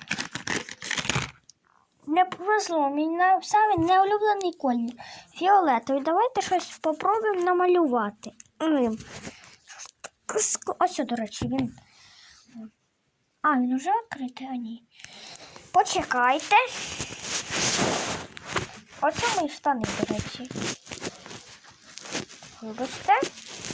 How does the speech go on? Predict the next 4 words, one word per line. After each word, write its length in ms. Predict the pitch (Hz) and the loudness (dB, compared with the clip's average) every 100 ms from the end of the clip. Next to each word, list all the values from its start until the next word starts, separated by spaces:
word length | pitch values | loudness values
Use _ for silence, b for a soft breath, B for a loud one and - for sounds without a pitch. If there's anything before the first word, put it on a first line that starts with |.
| - - - - - _ - - - - - - - - - - - - - - - - - - - | -10 -18 -16 -16 -16 _ -10 -4 -2 -4 -8 -14 -16 -16 -20 -14 -12 -12 -14 -18 -4 -2 -2 -6 -2
А, 120 | 269 277 - - - - - B B B _ | 0 2 -2 -4 -2 -2 -2 B B B _
відкрив. 420 | 269 - 294 240 208 - _ _ _ _ _ _ _ _ _ _ _ | -4 0 2 2 0 -10 _ _ _ _ _ _ _ _ _ _ _
Ось 360 | 285 294 - | -2 -2 -6
він. 360 | 240 233 247 311 | -6 -4 -4 -8